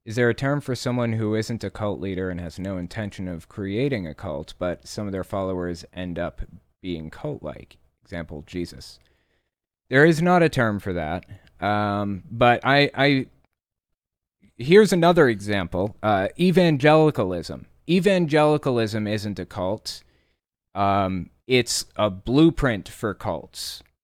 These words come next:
The evangelicalism is basically like a, it's an overarching ideology that, that creates cults underneath it. Um, so that would be another example of what you're talking about, I think.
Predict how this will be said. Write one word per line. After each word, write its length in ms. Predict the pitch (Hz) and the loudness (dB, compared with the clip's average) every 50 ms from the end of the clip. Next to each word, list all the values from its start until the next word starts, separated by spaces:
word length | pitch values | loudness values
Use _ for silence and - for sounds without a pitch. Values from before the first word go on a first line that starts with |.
| _ _ _ _ 110 | _ _ _ _ -8
The 180 | 120 - - _ - _ _ - | -8 -8 -8 _ -20 _ _ 0
evangelicalism 1080 | 139 147 147 175 165 156 147 139 143 139 143 143 - 135 123 117 113 110 113 117 113 107 | 0 2 2 2 2 2 0 0 2 2 2 2 0 0 0 0 0 -2 -4 -4 -4 -6
is 140 | 104 98 | -6 -8
basically 600 | 98 90 - 117 117 117 - 120 - 117 113 110 | -6 -4 -2 -2 -2 -2 -4 -6 -4 -2 -2 -2
like 320 | 107 101 101 98 95 - - | -2 -2 -2 -4 -4 -4 -6
a, 360 | 95 92 90 85 78 80 78 - - - - - _ _ _ _ _ _ _ _ _ | -4 -4 -4 -4 -6 -8 -10 -12 -16 -20 -20 -20 _ _ _ _ _ _ _ _ _
it's 200 | - 120 117 - | -4 -4 -4 -2
an 180 | 120 117 117 107 | -2 -2 -2 0
overarching 560 | - 135 147 135 143 139 131 127 - - 117 110 | 2 2 2 4 2 2 2 2 0 -2 -6 -4
ideology 1120 | 110 113 113 104 101 101 101 104 104 104 104 101 95 87 101 92 90 85 87 87 80 - - | -4 -4 -2 -2 0 0 2 2 2 2 0 -2 -4 -4 -6 -4 -4 -4 -4 -6 -8 -8 -4
that, 440 | 110 110 104 101 98 95 90 - _ _ _ _ _ _ _ _ - | 0 0 2 2 0 -2 -4 -6 _ _ _ _ _ _ _ _ -12
that 380 | 104 104 104 101 98 92 - | -6 -2 0 0 0 -2 -4
creates 720 | - - - 131 120 117 117 113 117 117 110 - - - - | -10 -8 -4 0 0 2 2 2 2 2 0 -2 -6 -10 -10
cults 640 | - - - - 92 82 73 - - - - - - - | -10 -10 -8 -6 -6 -6 -6 -10 -14 -14 -14 -14 -10 -6
underneath 600 | 107 110 107 101 104 95 90 90 87 85 - - | -4 -4 -2 -2 -2 -4 -4 -6 -6 -8 -10 -10
it. 180 | 80 65 - _ _ - _ _ _ _ _ _ _ _ _ _ _ - | -12 -12 -12 _ _ -20 _ _ _ _ _ _ _ _ _ _ _ -6
Um, 540 | 101 101 98 98 90 87 80 80 80 82 - _ _ _ _ _ _ _ _ _ _ _ _ _ | -4 -4 -2 -2 -4 -6 -6 -8 -12 -14 -16 _ _ _ _ _ _ _ _ _ _ _ _ _
so 200 | - 120 120 120 | 0 2 4 6
that 220 | 135 143 143 131 | 8 8 8 8
would 120 | 135 131 | 4 2
be 120 | 120 127 123 | 2 2 2
another 320 | 117 120 117 110 110 107 | 4 2 2 2 2 0
example 440 | 104 98 90 113 104 104 101 107 104 | 0 -2 -4 -4 -4 -4 -4 -4 -4
of 100 | 101 92 | -4 -4
what 160 | 104 104 - | -4 -6 -6
you're 80 | 107 95 | -8 -8
talking 380 | - 107 98 95 - 98 98 | -4 -2 -2 -2 -4 -6 -8
about, 260 | 101 98 98 101 101 104 | -6 -4 -4 -2 -2 -2
I 100 | 101 98 | -4 -4
think. 480 | - - 117 113 117 123 - - - | -4 -6 -6 -4 -4 -4 -6 -10 -20